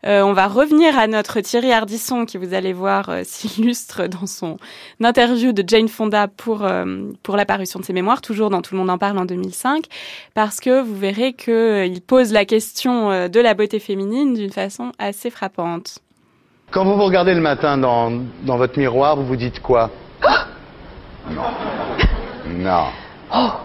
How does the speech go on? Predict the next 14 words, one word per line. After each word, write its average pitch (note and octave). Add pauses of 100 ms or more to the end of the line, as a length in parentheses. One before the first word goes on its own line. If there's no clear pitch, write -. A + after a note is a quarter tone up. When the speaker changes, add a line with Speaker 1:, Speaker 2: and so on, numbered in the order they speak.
(140)
Speaker 2:
Non. F2+ (580)
Speaker 3:
Non, A#3+
je G#3
me F#3+
dis, F#3+
bon, G3 (100)
alors F#3
il F#3
y F#3+
a C4
des G#3
rides, A3+ (420)
mais G#3
il G3